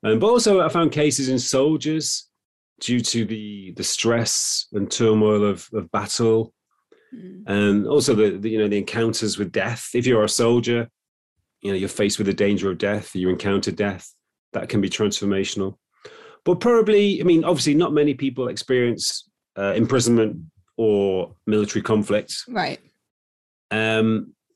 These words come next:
Speaker 1: but in terms of everyday experiences, which most human beings undergo, bereavement is probably the most powerful transformational experience. Everybody experiences it, and many people al-, also experience at least personal, uh, post-traumatic growth,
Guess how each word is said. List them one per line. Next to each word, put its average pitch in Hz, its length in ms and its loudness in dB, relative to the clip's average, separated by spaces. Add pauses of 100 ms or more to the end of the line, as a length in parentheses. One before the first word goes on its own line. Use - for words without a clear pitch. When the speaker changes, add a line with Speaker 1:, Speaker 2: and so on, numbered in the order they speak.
Speaker 1:
but 131 120 2
in 143 40 2
terms 190 240 4
of 160 120 2
everyday 175 500 2
experiences, 123 720 0
which - 160 -4
most 135 280 0
human 127 200 0
beings 117 220 2
undergo, 101 480 -2 (120)
bereavement 110 560 2
is 98 140 -4
probably 98 480 -2
the 92 100 -4
most 95 260 -2
powerful 101 640 -6 (380)
transformational 90 560 -2
experience. 82 380 -6
Everybody 92 400 0
experiences 85 680 -4
it, 82 160 -8 (300)
and 95 140 0
many 95 180 -2
people 90 320 -6
al-, 87 260 0
also 95 300 -2
experience 90 720 -4 (1200)
at 170 140 0
least 208 260 2
personal, 165 420 2
uh, 143 260 2
post-traumatic 139 520 -2
growth, 117 300 -2